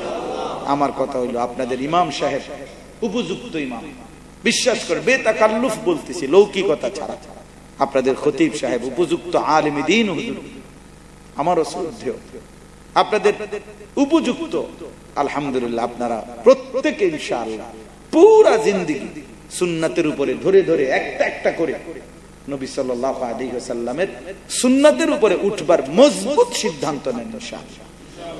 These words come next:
বলেন ইনশাআল্লাহ। চেহারা, সুরত, লেবাস, পোশাক সুন্দর করে। সুন্দর করে।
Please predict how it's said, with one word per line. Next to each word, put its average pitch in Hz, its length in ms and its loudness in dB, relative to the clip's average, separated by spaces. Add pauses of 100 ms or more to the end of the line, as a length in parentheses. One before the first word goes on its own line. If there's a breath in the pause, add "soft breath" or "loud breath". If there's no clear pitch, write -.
(180)
বলেন 247 280 8
ইনশাআল্লাহ। 151 580 0 (1120)
চেহারা, 143 400 4
সুরত, 147 440 0 (480)
লেবাস, 135 580 0
পোশাক 139 300 -2 (720)
সুন্দর 214 440 4
করে। 196 360 -6 (220)
সুন্দর 151 260 -6
করে। 147 280 -16